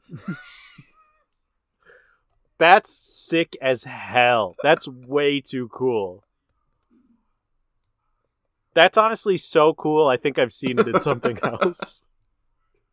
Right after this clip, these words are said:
Speaker 1: Couldn't possibly come from my head. <laughs>
Speaker 2: No. No, no, no, no. I still think you came up with it separately. Uh, I don't, okay.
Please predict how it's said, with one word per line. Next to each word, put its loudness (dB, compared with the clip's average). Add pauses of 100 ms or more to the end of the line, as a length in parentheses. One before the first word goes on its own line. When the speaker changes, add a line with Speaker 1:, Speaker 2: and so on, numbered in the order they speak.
(680)
Speaker 1:
Couldn't -6
possibly 2
come -6
from -16
my -6
head. -6
<laughs> 0 (960)
Speaker 2:
No. -8 (1120)
No, 4
no, 2
no, -2
no. -4
I 2
still 2
think -4
you -8
came -2
up -2 (120)
with -4
it -4
separately. -8 (920)
Uh, 0 (1500)
I 4 (120)
don't, 2
okay. -6